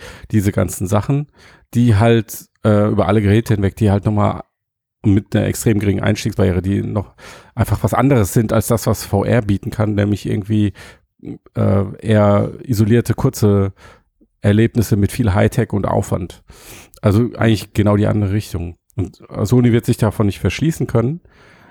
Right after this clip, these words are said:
ähm, und in diese, diese Trends auch investieren müssen,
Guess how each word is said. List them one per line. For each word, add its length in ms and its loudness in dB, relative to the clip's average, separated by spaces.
ähm, 440 2
und 220 -4
in 280 -2
diese, 640 4
diese 380 0
Trends 260 0
auch 200 0
investieren 500 0
müssen, 380 -4